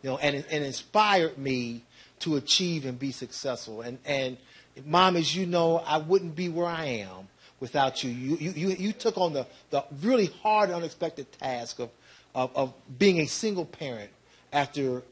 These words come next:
the death of your husband, after we lost my father. And yet you persevered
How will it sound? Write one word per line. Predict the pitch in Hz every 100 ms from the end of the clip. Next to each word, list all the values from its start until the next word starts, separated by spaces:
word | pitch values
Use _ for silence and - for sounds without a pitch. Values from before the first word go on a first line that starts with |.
| 131 - _ _ _ _ 131
the | 147
death | 120 170 165
of | 135
your | 156
husband, | 147 147 135 139
after | 123 -
we | 135
lost | 135 135 - - _ _ - -
my | 127 139
father. | 131 147 123 110 104 - _ _ - -
And | 147 151
yet | 175
you | 160
persevered | 170 - 185 175 151 165 165 160